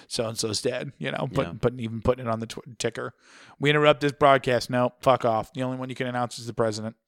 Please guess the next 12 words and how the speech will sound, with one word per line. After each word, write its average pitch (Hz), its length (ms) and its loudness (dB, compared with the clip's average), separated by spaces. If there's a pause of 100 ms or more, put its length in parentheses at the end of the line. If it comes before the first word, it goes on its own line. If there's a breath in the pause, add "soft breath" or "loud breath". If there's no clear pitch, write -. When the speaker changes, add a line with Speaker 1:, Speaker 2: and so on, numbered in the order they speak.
(300 soft breath)
Speaker 2:
Yeah, 165 220 4
but, 143 220 -4
Speaker 1:
<laughs> - 120 -10 (140)
Speaker 2:
but 170 720 10
I'm 175 120 -2
sure 165 220 0
it 185 60 2
wasn't, 147 340 0 (220)
it 143 80 -4
wasn't, 123 380 -6 (320)
you 107 100 -16
know, 90 120 -12